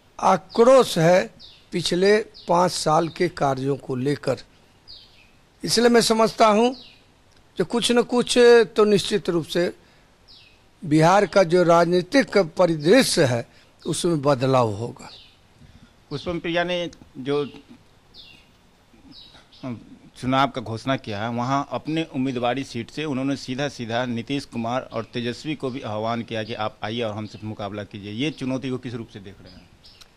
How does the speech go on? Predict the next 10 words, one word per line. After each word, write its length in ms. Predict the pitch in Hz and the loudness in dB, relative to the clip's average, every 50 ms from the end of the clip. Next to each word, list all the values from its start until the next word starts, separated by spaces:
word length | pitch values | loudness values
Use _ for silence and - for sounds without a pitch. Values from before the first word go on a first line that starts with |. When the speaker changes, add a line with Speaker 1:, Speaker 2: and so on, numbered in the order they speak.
| _ - - _ _ _ _ _ - _ _ _ _ _ _ _ _ _ _ _ | _ -20 -20 _ _ _ _ _ -20 _ _ _ _ _ _ _ _ _ _ _
Speaker 1:
ये 220 | - 208 226 240 240 | 2 4 4 4 4
चुनौती 520 | 247 - 262 254 262 254 - - 302 277 240 | 2 2 2 4 4 2 2 0 -2 -2 0
तो 180 | - 277 247 - | 2 2 2 4
सही 400 | - 247 226 220 240 269 262 233 | 6 6 6 6 6 6 6 8
ही 180 | 214 180 156 | 8 8 8
है 200 | 147 135 135 135 | 8 6 4 2
ना, 180 | 131 139 151 131 - - - _ _ - - _ _ _ _ _ _ - - _ _ _ _ _ _ _ _ - | 0 -2 -6 -8 -10 -16 -20 _ _ -20 -20 _ _ _ _ _ _ -20 -20 _ _ _ _ _ _ _ _ -2
आप 200 | - 180 202 196 | 2 2 2 2
बैकडोर 840 | 170 151 165 190 208 240 247 240 - 202 180 170 214 220 226 214 190 | 2 4 6 6 8 8 6 4 0 -6 2 6 8 8 8 6 4
से 460 | 147 - - 170 151 135 131 143 165 | 2 0 0 2 2 2 0 -2 -6